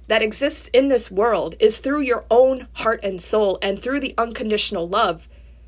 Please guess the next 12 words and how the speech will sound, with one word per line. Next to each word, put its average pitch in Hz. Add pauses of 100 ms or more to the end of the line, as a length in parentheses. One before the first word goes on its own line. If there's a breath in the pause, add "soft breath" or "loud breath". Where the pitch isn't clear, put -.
(140)
that 190
emanates 254
from 247
it. - (1040)
So 240
if 254
you 330
can't 359
even 311
think 330
about 208
the, 185